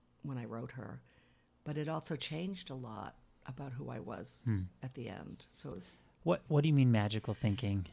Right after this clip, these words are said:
Speaker 1: I don't know. I think we do this stuff as people, but also as writers,
Speaker 2: Uh-huh.
Speaker 1: where we play games with ourselves, you know, and when we think about, "Oh, that bird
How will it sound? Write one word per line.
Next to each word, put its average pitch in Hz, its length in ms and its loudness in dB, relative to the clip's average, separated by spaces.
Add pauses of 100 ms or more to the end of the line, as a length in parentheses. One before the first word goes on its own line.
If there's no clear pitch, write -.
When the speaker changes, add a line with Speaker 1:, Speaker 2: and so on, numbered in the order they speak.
Speaker 1:
I 233 80 -2
don't 226 140 0
know. 214 120 0
I 208 60 0
think 214 320 -4
we 185 120 0
do 165 220 2
this 156 220 0
stuff - 560 -2
as 147 200 2
people, 170 500 0
but 139 180 -2
also 147 380 -2
as 135 180 4
writers, 131 800 0
Speaker 2:
Uh-huh. 98 240 4 (380)
Speaker 1:
where 151 180 0
we 139 120 2
play 135 240 -2
games 113 360 -4
with 147 160 -6
ourselves, 139 800 -4
you 160 80 -2
know, 135 400 0
and 123 260 -2
when 131 100 -2
we 131 100 -2
think 120 220 -6
about, 123 320 -6 (920)
"Oh, 175 100 -2
that 165 320 -6
bird 160 500 -4